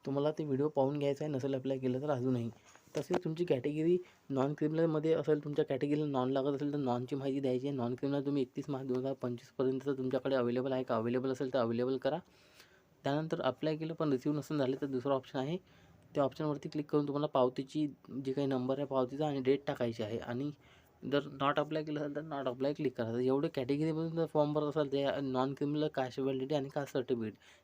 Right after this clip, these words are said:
या तीन गोष्टी तुमच्या, तुम्हाला व्यवस्थित माहिती देणं गरजेचं आहे. ओपनमधून भरत असाल तर ईडब्ल्यूएसची माहिती व्यवस्थित द्यायची आहे. अशा पद्धतीने तुम्हाला कॅटेगरीची संपूर्ण माहिती व्यवस्थित भरल्यानंतर तुम्हाला इथे खाली यायचं आहे आणि तुम्ही जे काही मायनॉरिटी ते आपण डि-, डिटेल अगोदर भरलेली आहे.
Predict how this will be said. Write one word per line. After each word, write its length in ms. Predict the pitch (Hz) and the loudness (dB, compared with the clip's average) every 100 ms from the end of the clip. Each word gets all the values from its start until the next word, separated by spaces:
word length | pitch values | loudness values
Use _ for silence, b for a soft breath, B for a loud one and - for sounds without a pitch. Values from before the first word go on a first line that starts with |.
| - | -8
या 60 | 131 | -2
तीन 160 | 151 165 | 0 0
गोष्टी 260 | 143 - | -2 -4
तुमच्या, 240 | 147 135 139 | -6 -2 -2
तुम्हाला 500 | - - 127 135 151 | -4 -8 -4 0 2
व्यवस्थित 340 | 139 127 143 | 2 2 -2
माहिती 280 | 143 127 139 | -2 -4 0
देणं 240 | 127 143 | 0 2
गरजेचं 360 | 135 123 123 131 | 0 2 0 0
आहे. 180 | 127 190 B B _ | -2 -6 B B _
ओपनमधून 460 | 127 123 165 165 180 | 2 4 2 2 2
भरत 160 | 160 | 2
असाल 280 | 151 156 165 | -2 -2 -2
तर 60 | 160 | 0
ईडब्ल्यूएसची 540 | 139 143 147 151 147 | 2 2 2 0 0
माहिती 260 | 147 135 147 | -2 0 0
व्यवस्थित 340 | 131 123 156 | 0 0 -2
द्यायची 320 | 156 123 - | 0 0 -2
आहे. 80 | 113 b b b - | -10 b b b -8
अशा 200 | 120 160 | -4 0
पद्धतीने 340 | 170 165 170 | 0 0 0
तुम्हाला 220 | 170 160 165 | 0 0 0
कॅटेगरीची 480 | 143 143 151 151 | 0 2 0 -2
संपूर्ण 360 | 160 135 127 147 | -2 -6 -4 -2
माहिती 260 | 147 143 151 | 0 0 2
व्यवस्थित 300 | 131 - 139 | 2 0 -6
भरल्यानंतर 460 | 127 120 139 139 143 | -4 0 0 0 -2
तुम्हाला 380 | 135 127 131 165 - b b b b b _ _ | 0 0 0 0 -4 b b b b b _ _
इथे 180 | 143 156 | -8 -6
खाली 220 | - 131 160 | 0 2 4
यायचं 240 | 160 170 | 2 0
आहे 100 | 170 | 0
आणि 140 | 156 | 0
तुम्ही 340 | 160 156 160 165 - _ _ 135 | -2 -2 -2 -6 -10 _ _ -6
जे 60 | |
काही 180 | 131 156 | 0 2
मायनॉरिटी 580 | 147 120 139 139 143 160 B B B - | 2 0 0 0 -2 -2 B B B -8
ते 100 | 143 | 0
आपण 280 | 147 127 143 | 0 0 -2
डि-, 180 | 135 135 | -2 -2
डिटेल 300 | 135 131 147 | -2 0 2
अगोदर 240 | 139 139 | 4 2
भरलेली 420 | 147 123 127 147 151 | 0 2 2 2 2
आहे. 180 | 147 | 0